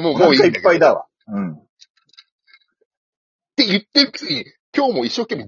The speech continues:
Speaker 1: デュエルしてたんだけど、二人とも。
Speaker 2: いや、だからその話はもういいわって、ラジオ的に。
Speaker 1: うん。で、で、で、で、
Speaker 2: うん。
Speaker 1: あの、全然違うんだけど、
Speaker 2: うん。
Speaker 1: あの、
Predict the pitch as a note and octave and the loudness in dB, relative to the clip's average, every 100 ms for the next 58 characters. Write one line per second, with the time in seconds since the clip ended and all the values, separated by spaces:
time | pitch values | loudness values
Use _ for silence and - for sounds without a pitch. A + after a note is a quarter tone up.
0 | A#2 A3 C#3 - G#3+ B2+ F#2+ G2+ A#2 G2 | -2 -2 -2 -2 -4 -4 -8 -8 -6 -6
1 | C#3 - _ _ _ _ _ G2+ A#2+ G#2+ | -10 -12 _ _ _ _ _ -8 -6 -4
2 | G2+ F2 - D#3 D#4+ E4+ E4 F4+ - D4 | -4 -4 -2 2 4 4 4 2 4 4
3 | G3 D#3+ E3 A3 D3+ - - E2+ G2 B2 | 6 4 6 4 4 0 -10 -10 -4 -2
4 | C3+ C3 B2+ B2 A2 F#2+ A2+ F#3 B2 - | 0 -2 -2 -4 -6 -6 0 2 2 0
5 | D3 G2 G#3+ C3+ F3+ G#3 - _ _ A2 | -2 -2 -2 -2 -2 -6 -6 _ _ -14
6 | - F2+ F#2 D#2 B2 D#3+ C3 - _ _ | -12 -12 -12 -10 -10 -8 -10 -14 _ _
7 | - F3 E3 G2+ F2+ C#3 G2 - _ _ | -12 -8 -8 -8 -2 0 0 -4 _ _
8 | _ _ G#2 F#2 E2+ F#2 E2+ E2 D#2+ D2+ | _ _ -12 -8 -4 -4 -6 -8 -10 -12
9 | C#2+ | -16